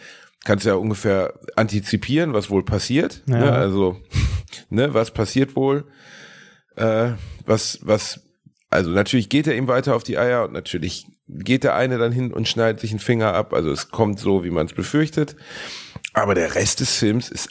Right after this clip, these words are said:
Speaker 1: einfach nur sehr, sehr öde.
Speaker 2: Das ist krasser. Der hat,
Speaker 1: Also.
Speaker 2: äh, ich hab gerade mal den Wikipedia-Artikel dazu aufgemacht,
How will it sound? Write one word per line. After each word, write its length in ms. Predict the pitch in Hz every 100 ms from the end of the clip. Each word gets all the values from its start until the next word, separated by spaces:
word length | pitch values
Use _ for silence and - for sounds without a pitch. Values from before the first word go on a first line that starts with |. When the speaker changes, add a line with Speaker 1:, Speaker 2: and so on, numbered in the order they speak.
| -
Speaker 1:
einfach 640 | 87 107 117 - 120 -
nur 380 | - 80 90 82 -
sehr, 520 | 71 80 85 85 82
sehr 360 | 76 78 73 -
öde. 280 | 73 - - - -
Speaker 2:
Das 100 | -
ist 80 | -
krasser. 380 | 165 170 156
Der 180 | 127 143
hat, 220 | 156 -
Speaker 1:
Also. 220 | 185 156 160
Speaker 2:
äh, 60 |
ich 80 | 139
hab 100 | 170
gerade 160 | - 156
mal 160 | 151
den 100 | 143
Wikipedia-Artikel 640 | 139 - 156 185 127 131 135
dazu 240 | 123 -
aufgemacht, 320 | 120 135 151